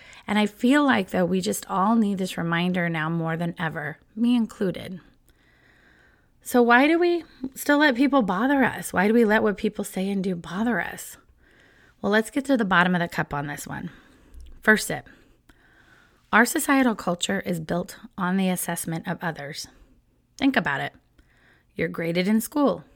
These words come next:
You're told, "Great job," by your parents and people around you. It feels good. You're given performance reviews at work.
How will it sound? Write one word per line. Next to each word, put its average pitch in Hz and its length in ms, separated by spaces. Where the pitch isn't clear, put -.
You're 180 120
told, 170 380
"Great 143 260
job," 190 300
by 208 100
your 214 160
parents 247 540
and 151 260
people 175 280
around 214 300
you. 165 80
It 143 60
feels 170 240
good. 202 340
You're 196 440
given 180 360
performance 233 640
reviews 170 300
at 151 120
work. - 360